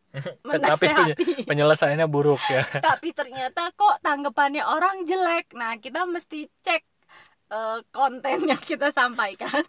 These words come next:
Speaker 2: apakah penting. Atau cara kita menyampaikan, atau frekuensi kita menyampaikan hal yang sama itu. Jangan-jangan kita menyampaikannya udah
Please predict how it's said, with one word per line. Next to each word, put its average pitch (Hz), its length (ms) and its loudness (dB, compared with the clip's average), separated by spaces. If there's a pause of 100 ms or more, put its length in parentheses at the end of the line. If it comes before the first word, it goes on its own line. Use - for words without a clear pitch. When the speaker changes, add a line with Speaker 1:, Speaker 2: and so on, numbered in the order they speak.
(140)
Speaker 2:
apakah 320 480 -2
penting. 269 640 -4 (1120)
Atau 330 520 2 (380)
cara 277 340 0
kita 302 280 -4
menyampaikan, 247 720 -6 (160)
atau 311 520 4
frekuensi 269 760 -4
kita 320 260 -10
menyampaikan 247 720 -8
hal 254 240 0
yang 247 180 -6
sama 247 380 -4
itu. 208 400 -14
Jangan-jangan 226 640 -6
kita 285 240 -4
menyampaikannya 220 720 -8
udah 208 240 -8